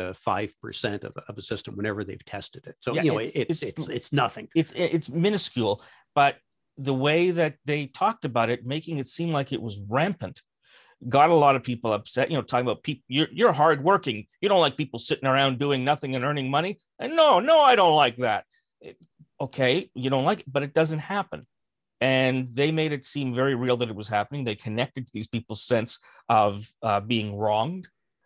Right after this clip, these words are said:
Speaker 2: um, of being made suckers, that they were working while their people sat around and took their tax money. And it resonated. And conservatives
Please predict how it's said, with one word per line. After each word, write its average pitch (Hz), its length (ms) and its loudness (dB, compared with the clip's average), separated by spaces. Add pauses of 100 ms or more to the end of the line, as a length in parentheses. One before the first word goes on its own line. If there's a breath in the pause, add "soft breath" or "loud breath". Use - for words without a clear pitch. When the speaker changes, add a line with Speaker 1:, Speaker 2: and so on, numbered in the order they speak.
(160)
Speaker 2:
um, 107 500 2
of 110 200 -8
being 113 240 -2
made 107 180 -6
suckers, 147 500 -4
that 104 140 -6
they 113 140 0
were 123 160 0
working 120 340 -2
while 107 120 -2
their 107 100 -6
people 107 400 -8 (200 soft breath)
sat 120 220 4
around 113 320 4
and 107 140 -6
took - 200 -10
their 117 140 0
tax 120 380 -2
money. 170 300 -4 (420 soft breath)
And 143 360 2
it 160 120 -2
resonated. 160 640 -2
And 120 380 0
conservatives 165 680 0